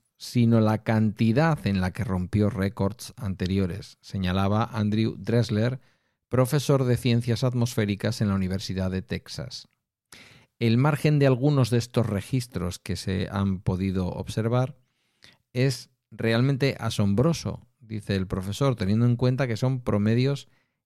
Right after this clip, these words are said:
en todo el mundo". Eh, se sabe que el mundo es mucho más cálido ahora que hace cien años. Esto es una cosa que hasta los negacionistas tienen poca escape a esta realidad. Los humanos seguimos liberando cantidades récords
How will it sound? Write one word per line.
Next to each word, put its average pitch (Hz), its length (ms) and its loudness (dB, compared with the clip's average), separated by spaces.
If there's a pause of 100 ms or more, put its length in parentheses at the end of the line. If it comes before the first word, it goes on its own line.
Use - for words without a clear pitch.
(160)
en 101 200 0
todo 123 540 0
el 98 200 -4
mundo". 104 440 0 (1600)
Eh, 104 300 0
se 120 160 -2
sabe 160 220 2
que 180 80 0
el 151 100 4
mundo 139 560 2
es 113 400 -2
mucho 107 300 0
más 101 120 -2
cálido 98 300 0
ahora 98 220 0
que - 80 -6
hace 98 180 -6
cien 95 220 0
años. 87 380 -6
Esto 101 200 -6
es 98 60 -2
una 95 160 -2
cosa 101 260 -2
que 101 540 0 (100)
hasta 98 240 -4
los 95 160 -2
negacionistas 107 1000 -2
tienen 120 340 2
poca 110 260 -4
escape - 640 -8 (200)
a 95 120 -4
esta 95 240 -2
realidad. 90 420 -2 (920)
Los 101 120 -6
humanos 120 380 2
seguimos 110 520 2
liberando 101 420 2
cantidades 101 560 -2
récords 104 580 -4